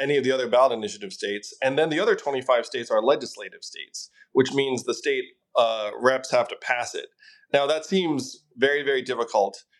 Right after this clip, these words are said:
Um, but we had, uh, there's this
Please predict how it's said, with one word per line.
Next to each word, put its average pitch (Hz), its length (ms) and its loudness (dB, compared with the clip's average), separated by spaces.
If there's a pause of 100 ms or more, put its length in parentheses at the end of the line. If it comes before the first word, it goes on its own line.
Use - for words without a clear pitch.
(220)
Um, 120 400 2
but 135 160 2
we 135 120 -6
had, 139 360 2 (1300)
uh, 120 400 4 (100)
there's 139 200 -2
this 131 140 -12